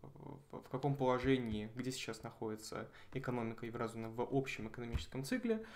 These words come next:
а, он вырос, а, с ноль целых двадцать три,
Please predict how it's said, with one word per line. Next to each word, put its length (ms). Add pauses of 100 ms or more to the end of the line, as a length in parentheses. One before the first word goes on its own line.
(460)
а, 420 (460)
он 280
вырос, 500
а, 380
с 100
ноль 120
целых 480
двадцать 240
три, 160